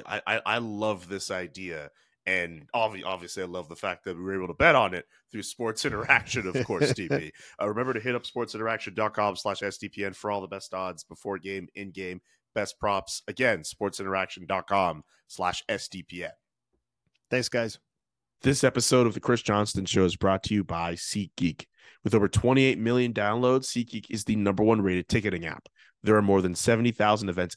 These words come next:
Speaker 1: every single day on SeatGeek, including concerts, sports, festivals, and more.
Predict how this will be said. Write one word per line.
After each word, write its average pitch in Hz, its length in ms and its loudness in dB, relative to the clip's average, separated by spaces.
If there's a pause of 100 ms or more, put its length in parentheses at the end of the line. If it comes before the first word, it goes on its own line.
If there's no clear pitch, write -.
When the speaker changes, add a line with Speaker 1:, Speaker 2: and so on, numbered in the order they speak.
(100)
Speaker 1:
every 131 260 0
single 95 280 2
day 87 120 0
on 80 140 -4
SeatGeek, 120 480 2 (280)
including 92 280 -4
concerts, 110 520 0
sports, - 360 0
festivals, 95 560 -2 (360)
and 92 280 2 (120)
more. 82 400 0